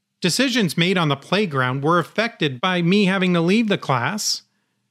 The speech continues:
to take a test. I would be picked last. I'd be asked to leave a game.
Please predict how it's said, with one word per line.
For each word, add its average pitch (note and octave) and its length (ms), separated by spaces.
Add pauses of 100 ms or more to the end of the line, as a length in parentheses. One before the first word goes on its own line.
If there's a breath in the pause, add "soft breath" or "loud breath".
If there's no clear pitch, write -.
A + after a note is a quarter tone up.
(180)
to G3+ 100
take A3+ 240
a F3 60
test. - 600 (880)
I D3 120
would D3 140
be C#3+ 120
picked C#3+ 260
last. D#3+ 720 (460)
I'd C3+ 140
be C3 140
asked C#3 260
to - 80
leave B2+ 220
a B2+ 60
game. G#3 680